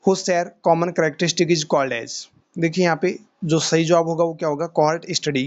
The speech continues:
यानी कि किस टाइप की वो रिसर्च है जिसके अंदर define period of time on a group of people, group of people के जो टाइम्स का पीरियड है वो डिफाइन किया जाता है, जिनके अंदर जो भी कुछ शेयर किया जाता है वो सारा का सारा क्या होता है,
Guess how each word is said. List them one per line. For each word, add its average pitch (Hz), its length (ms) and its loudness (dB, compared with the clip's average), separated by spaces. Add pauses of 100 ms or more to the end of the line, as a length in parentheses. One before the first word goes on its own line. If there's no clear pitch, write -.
यानी 156 140 0
कि 160 120 -2
किस 170 220 -2
टाइप 156 220 0
की 170 60 0
वो 165 100 2 (240)
रिसर्च 151 360 0
है 180 120 0 (440)
जिसके 175 300 4
अंदर 131 280 -4 (500)
define 175 520 0
period 196 320 0
of 202 240 -2
time 156 260 -2 (400)
on 185 180 2
a 196 80 2
group 175 280 0
of 180 160 0
people, 143 340 -2
group 165 220 0
of 175 80 -8
people 175 360 0
के 160 140 2 (540)
जो 147 220 0
टाइम्स 160 440 -2
का 180 100 -2 (120)
पीरियड 147 280 2
है 165 260 2
वो 170 380 2
डिफाइन 160 520 -2 (100)
किया 165 140 2
जाता 147 240 2
है, 175 160 0 (380)
जिनके 170 300 4
अंदर 202 280 -4
जो 175 180 0
भी 190 180 2 (880)
कुछ 190 200 0
शेयर 190 300 2
किया 190 180 2
जाता 175 200 2
है 180 60 4
वो 180 60 0
सारा 160 300 -2
का 180 100 -2
सारा 170 280 0
क्या 170 160 0
होता 165 220 0
है, 208 120 -4